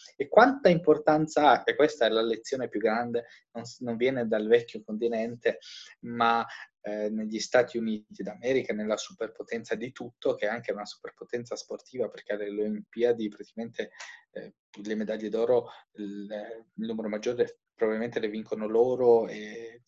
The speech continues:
senza magari neanche il probabilmente, che s-, e, e stanno cercando di migliorare nel calcio. Ad esempio i nostri vecchi campioni vanno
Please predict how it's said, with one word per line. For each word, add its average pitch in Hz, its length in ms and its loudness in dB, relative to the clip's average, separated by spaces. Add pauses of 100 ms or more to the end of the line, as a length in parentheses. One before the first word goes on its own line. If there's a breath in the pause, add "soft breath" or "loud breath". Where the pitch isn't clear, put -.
(120)
senza 110 400 -10
magari 107 280 -2
neanche 107 260 -8
il 104 60 -12
probabilmente, 107 760 -4 (560 loud breath)
che - 420 8
s-, - 220 -16
e, 143 220 10
e 147 80 6
stanno 160 320 6
cercando 156 360 6
di 143 100 6
migliorare 135 520 6
nel 123 200 4
calcio. 131 460 6
Ad 117 140 8
esempio 120 880 8
i 120 140 4
nostri 120 600 0
vecchi 127 360 6
campioni 127 640 2
vanno 110 600 0